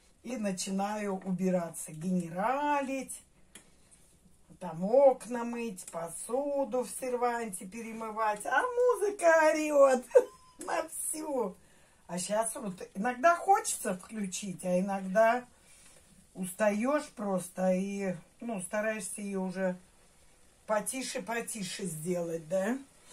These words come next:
Так, я щас долью масличко. Вот, хлеб у меня печется. Печеночка жарится.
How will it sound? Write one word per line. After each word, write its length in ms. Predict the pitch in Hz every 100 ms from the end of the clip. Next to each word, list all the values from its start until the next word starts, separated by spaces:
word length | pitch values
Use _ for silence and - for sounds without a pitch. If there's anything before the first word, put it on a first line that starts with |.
| - - - -
Так, 340 | 254 180 -
я 300 | 202 233 294
щас 260 | - 254 202
долью 440 | 226 214 220 254
масличко. 1040 | 247 220 196 185 185 180 180 - 165 165 160 - - - - - - - - - - - - - -
Вот, 440 | 175 196 202 185
хлеб 400 | - 202 240 -
у 60 | 208
меня 380 | 208 208 196 180
печется. 1040 | 196 196 - 190 175 175 - - 226 277 320 - - - - - - - - - _ - - - - _ -
Печеночка 1120 | 196 185 262 240 202 185 180 - - 185 180
жарится. 1160 | 175 175 196 175 175 190 - - - 254 269